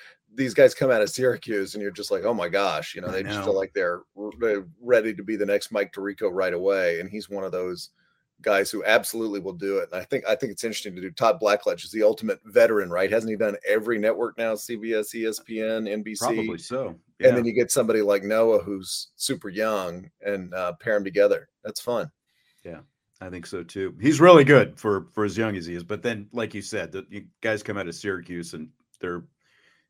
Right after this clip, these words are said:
Speaker 2: they're ready to go. You know, we grew up though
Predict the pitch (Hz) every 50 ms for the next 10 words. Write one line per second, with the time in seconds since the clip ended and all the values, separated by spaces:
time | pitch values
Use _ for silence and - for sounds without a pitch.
0 | _ - 101 92 90 92 90 87 85 85 80 90 87 80 78 76 - _ _ _
1 | _ _ _ _ _ _ _ _ _ _ _ _ _ _ _ _ _ - - -
2 | - _ - 156 170 156 143 127 135 196 208 165 160 190 180 151 147 156 165 160
3 | - 123 123 113 107 104 104 101 101 104